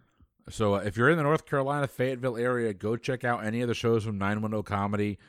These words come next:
uh, written by friend of the show, Tim Dipple. Uh, but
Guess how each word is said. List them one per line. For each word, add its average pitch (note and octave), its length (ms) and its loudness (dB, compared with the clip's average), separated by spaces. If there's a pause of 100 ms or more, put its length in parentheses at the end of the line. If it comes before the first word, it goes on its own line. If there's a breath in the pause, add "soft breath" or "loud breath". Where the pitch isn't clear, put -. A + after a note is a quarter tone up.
(240 soft breath)
uh, F2+ 300 -6
written F3 500 -2
by C#3 200 0
friend D3 240 -4
of C#3+ 60 -2
the C#3 60 -2
show, C#3 160 0
Tim C3 260 -4
Dipple. A#2 440 0 (480 soft breath)
Uh, F#2+ 240 -6
but G#2 240 -4